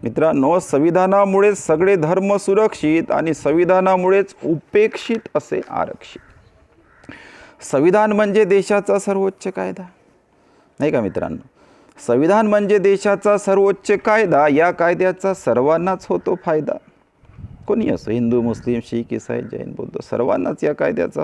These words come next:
फायदा होतो. श्रीमंत असो, गरीब असो, सुशिक्षित असो, अशिक्षित असो, सर्वांनाच संविधानाचा फायदा होतो मित्रांनो. संविधान म्हणजे देशाचा सर्वोच्च कायदा, या कायद्याचा सर्वांनाच होतो फायदा.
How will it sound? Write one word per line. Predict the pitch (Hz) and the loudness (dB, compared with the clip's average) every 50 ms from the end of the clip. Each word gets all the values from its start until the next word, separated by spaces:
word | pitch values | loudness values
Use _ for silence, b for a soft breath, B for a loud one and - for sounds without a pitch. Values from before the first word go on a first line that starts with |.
| 147 - | -6 -6
फायदा | 143 139 139 143 143 | -6 -6 -6 -6 -6
होतो. | 135 131 - - - - _ b b b b b _ - | -6 -8 -10 -12 -18 -20 _ b b b b b _ -8
श्रीमंत | 135 131 139 139 143 135 - | -6 -4 -2 -2 -2 -2 0
असो, | 135 131 123 - 139 131 | -2 -2 -2 -2 -4 -2
गरीब | 110 120 123 - - - | -2 -2 -2 -2 -4 -6
असो, | - - - - - - | -8 -10 -12 -18 -20 -20
सुशिक्षित | - - - 110 - - 143 - - - 139 - | -16 -10 -10 -8 -6 -4 -6 -4 -4 -6 -6 -4
असो, | 139 - - - - | -6 -6 -4 -4 -4
अशिक्षित | 135 - - - - - - - - - | -4 -4 -6 -8 -10 -10 -12 -10 -10 -10
असो, | - - 139 | -10 -10 -12
सर्वांनाच | - - 113 113 123 131 139 139 151 151 143 - - | -8 -6 -4 -2 0 0 0 -2 -2 -4 -6 -6 -6
संविधानाचा | 139 131 131 131 131 127 127 123 127 - 135 127 | -6 -4 -4 -4 -4 -4 -4 -6 -6 -6 -8 -2
फायदा | - 123 127 123 131 | 0 0 0 2 0
होतो | 131 127 123 - 143 | -2 -2 -4 -4 -6
मित्रांनो. | 127 127 - - - - - - B B B B B B B B B - - | -6 -6 -8 -10 -10 -10 -12 -14 B B B B B B B B B -8 0
संविधान | - 156 151 170 175 214 220 220 | 0 2 4 4 4 4 2 2
म्हणजे | 208 208 208 208 185 208 208 | 2 0 0 2 2 0 2
देशाचा | 185 202 196 - - 202 196 - 220 208 202 | 2 2 0 2 0 -2 0 2 0 0 0
सर्वोच्च | 190 - 202 202 202 202 202 - - - 208 196 | 2 2 2 2 4 2 2 0 0 -2 -2 0
कायदा, | - 220 214 214 202 160 147 143 147 | 2 2 2 2 4 4 4 4 4
या | 151 151 170 180 | 4 4 4 2
कायद्याचा | 180 175 185 180 175 170 175 185 180 160 - 185 185 | 2 2 2 2 4 4 2 2 0 0 0 -2 -2
सर्वांनाच | - - 139 123 127 147 165 170 175 175 175 180 175 - | 0 0 0 2 2 2 2 2 2 0 0 -2 -2 -2
होतो | 185 170 180 - - | -4 -4 -2 -4 -6
फायदा. | 175 - - 185 190 180 - - - - | -6 -4 -4 -4 -4 -2 -2 -2 -4 -4